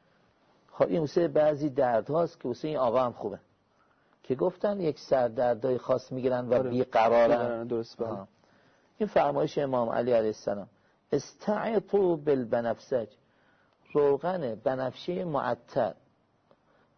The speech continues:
Speaker 1: بر پایهٔ روغن زیتون یا روغن بادام شیرین، اینه تو ب-،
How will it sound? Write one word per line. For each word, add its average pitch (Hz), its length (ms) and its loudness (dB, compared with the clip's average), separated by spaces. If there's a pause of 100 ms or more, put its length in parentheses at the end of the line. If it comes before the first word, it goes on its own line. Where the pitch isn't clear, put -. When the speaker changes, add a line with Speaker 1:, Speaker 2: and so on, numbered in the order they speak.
Speaker 1:
بر 147 240 4
پایهٔ 214 1000 2 (1080)
روغن 147 380 2
زیتون 143 520 -2 (1600)
یا 208 100 6
روغن 202 420 2
بادام 147 440 0
شیرین، 110 280 -16 (720)
اینه 220 180 0
تو - 180 -2
ب-، 139 240 -8